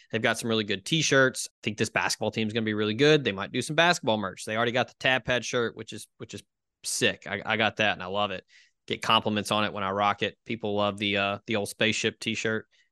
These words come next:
But yeah, home field apparel dot com. Check 'em out. Just go to the drop down for schools. Go over to the O's, find Ole Miss. T O C twenty-three is the promo code. Fifteen percent off. You will not be disappointed. Looking good,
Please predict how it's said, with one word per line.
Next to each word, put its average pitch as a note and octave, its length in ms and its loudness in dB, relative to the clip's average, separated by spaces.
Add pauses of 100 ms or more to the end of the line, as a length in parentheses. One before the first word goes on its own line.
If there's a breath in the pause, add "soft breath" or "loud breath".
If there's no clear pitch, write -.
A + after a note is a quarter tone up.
(160)
But C#3 80 4
yeah, A#2 180 4
home D3+ 220 4
field E3 180 6
apparel D3 320 4
dot C3 300 2
com. B2+ 280 0
Check C#3+ 220 -4
'em B2 100 -2
out. B2 260 0 (260)
Just - 200 -12 (160)
go A#2 120 2
to A#2+ 60 4
the A#2 80 -2
drop A#2+ 280 6
down B2 260 4
for A2 100 -10
schools. D#3+ 540 -2 (580)
Go A2+ 80 -4
over A2+ 140 0
to A#2 140 -2
the A2 160 -4
O's, C#3+ 640 4
find A#2 200 2
Ole A2 120 0
Miss. B2+ 500 0 (200)
T F3+ 280 -4
O D#3 140 4
C C#3 260 -2
twenty-three B2+ 680 -2
is A2 120 0
the A2+ 80 -6
promo A2+ 380 -2
code. G#2+ 380 -2 (460)
Fifteen A#2+ 420 0
percent A2 360 -2
off. A2 280 2
You A2 120 -2
will G2+ 120 -6
not G#2 320 0
be G#2+ 120 0
disappointed. G#2 720 -4 (600)
Looking D#3 260 6
good, D#3 420 8